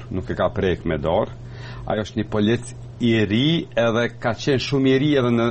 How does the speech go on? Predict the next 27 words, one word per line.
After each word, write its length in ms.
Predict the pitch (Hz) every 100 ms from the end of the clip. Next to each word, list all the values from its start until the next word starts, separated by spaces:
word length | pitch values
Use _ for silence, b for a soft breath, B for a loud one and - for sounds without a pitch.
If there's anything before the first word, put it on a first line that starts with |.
| -
atë 240 | 135 -
njësitin 500 | 135 127 - 117 113
special. 520 | - 107 - - 82 80 B B B B -
Ai 100 | 113
ka 80 | 120
qenë 220 | 117 120
një 180 | 120 -
polic 320 | 107 107 -
i 60 | 95
thjesht, 500 | - 101 151 - - B B B -
kur 140 | 104
ka 120 | 107
kalu 240 | 98 120 143
njësitin 420 | 131 127 117 123
special, 360 | - 113 151 131
pas 160 | 139 123
një 140 | 120
kohë 240 | - 123
të 80 | 110
shkurt 340 | - 143 151 -
e 60 | 113
ka 160 | 98 101
lëshu 240 | - 156
policin 580 | 143 127 110 - 147 175 B B B B -
edhe 260 | 110 120 117
ka 140 | - 107
shku 500 | - - 131 143